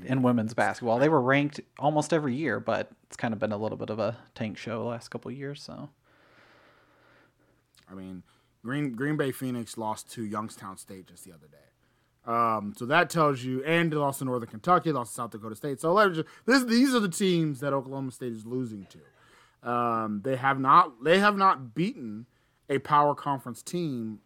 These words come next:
Speaker 1: all year. They lost to Tennessee, lost to Auburn, lost to Colorado, and of course lost, just lost to Texas. Um, I'd argue that losing to Texas by only eleven points is probably the best showing they've had this entire season. This is a game, again, that Tech should win.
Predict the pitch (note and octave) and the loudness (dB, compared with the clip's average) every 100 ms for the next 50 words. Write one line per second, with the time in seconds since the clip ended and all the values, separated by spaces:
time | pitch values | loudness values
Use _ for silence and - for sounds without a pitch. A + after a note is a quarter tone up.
0 | - D3+ G3 E3+ D#3 G3 - _ _ _ | 2 6 6 4 -2 -4 -4 _ _ _
1 | _ _ _ _ - A#2+ B2+ C3 - C3 | _ _ _ _ -4 0 2 0 -2 -6
2 | A#2 D#3 D#3+ B2 - A2 C3+ C#3 C3+ A#2+ | -2 0 0 0 -4 -2 -2 0 -4 -6
3 | - B2+ A#2 A#2+ C#3 C#3 C3+ C3 _ _ | -10 -8 -2 2 4 2 0 -4 _ _
4 | A#2 A#2 - A#2+ - A2 - A#2 A#2+ A2 | -12 -8 -2 -2 -2 -6 -6 -12 -10 -10
5 | - C3 B2+ - G2+ - _ _ - A2+ | -10 -8 -8 -10 -14 -16 _ _ -8 -4
6 | - D3 D3+ B2 C3 B2 C3 G#2 B2 B2 | 4 4 4 2 2 2 -2 -2 -4 -4
7 | B2 A2+ C3 B2 C3 A2+ A2+ B2 A#2+ A2 | -6 -4 -4 -4 -6 -8 -6 -4 -4 -4
8 | A#2 A#2+ G#2 A#2+ C#3+ B2 B2 A2 F#2+ A#2+ | -4 -6 -8 -10 -10 -6 -6 -6 -8 -8
9 | A#2+ - C3+ B2 A2 A#2+ G#2+ A2+ B2 A2+ | -8 -6 -6 -6 -4 -6 -6 -4 -4 -4
10 | A2+ _ _ _ _ _ - B2 B2 - | -8 _ _ _ _ _ -16 -6 -4 -2
11 | C3+ C#3 B2 - E3+ A#2+ D#2+ _ _ _ | 0 2 2 2 2 2 -6 _ _ _
12 | _ A2+ B2+ D3 D3+ C#3 D#3 D#3 C#3+ D#3 | _ -12 -8 -4 -2 0 0 2 0 0
13 | E3 A#2+ A2+ - C#3 - - - D3 D3+ | 0 0 -6 -6 -8 -8 -12 0 4 4
14 | D3 E3 | 4 -2